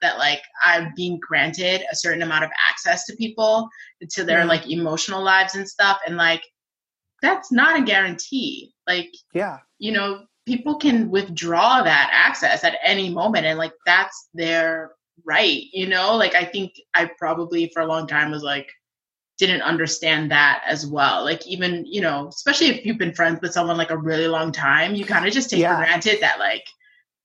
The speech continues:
Speaker 1: oh, like, it's okay if I know all your business. Like, I'm supposed to know all your business.
Speaker 3: <laughs>
Speaker 1: Like, we're best
Speaker 3: Yeah.
Speaker 1: friends. And it's like, no. <laughs>
Speaker 3: Even, like, parents, people think, like,
Speaker 1: Oh,
Speaker 3: "Oh, this
Speaker 1: yes.
Speaker 3: person, like,
Speaker 1: Yeah.
Speaker 3: birthed me,
Speaker 2: God,
Speaker 3: knows
Speaker 2: yeah.
Speaker 3: me since I was a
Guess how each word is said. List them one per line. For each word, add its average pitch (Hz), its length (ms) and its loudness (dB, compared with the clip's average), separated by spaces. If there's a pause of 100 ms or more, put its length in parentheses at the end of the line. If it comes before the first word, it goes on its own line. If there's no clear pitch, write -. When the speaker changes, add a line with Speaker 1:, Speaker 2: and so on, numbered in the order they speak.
(320)
Speaker 1:
oh, 170 340 2
like, 175 220 -2 (240)
it's 180 120 -2
okay 294 160 2
if 226 80 0
I 190 80 4
know 180 140 2
all 175 180 6
your 175 140 0
business. 180 400 -2
Like, 180 160 0
I'm 180 140 2
supposed 240 360 0
to 285 80 2
know 214 120 4
all 175 180 4
your 180 140 0
business. 160 440 -2
Speaker 3:
<laughs> - 40 -8
Speaker 1:
Like, 180 340 -2 (220)
we're 214 160 2
best 240 220 2
Speaker 3:
Yeah. 254 240 4
Speaker 1:
friends. - 140 -6
And 214 80 -2
it's 214 160 -2
like, 220 300 2 (320)
no. 277 680 2 (140)
<laughs> - 220 2 (760)
Speaker 3:
Even, 254 320 4
like, 185 340 0
parents, 185 640 -4
people 185 280 -4
think, 196 200 -10
like, 175 180 -2
Speaker 1:
Oh, 233 140 2
Speaker 3:
"Oh, 214 40 -2
this 180 120 2
Speaker 1:
yes. 190 80 4
Speaker 3:
person, 185 360 -2
like, 165 120 0
Speaker 1:
Yeah. 180 160 2
Speaker 3:
birthed 175 380 -2
me, 160 100 -2
Speaker 2:
God, 156 240 0
Speaker 3:
knows 165 240 2
Speaker 2:
yeah. 151 100 2
Speaker 3:
me 156 40 4
since 170 260 -6
I 165 100 4
was 165 220 0
a 185 180 -4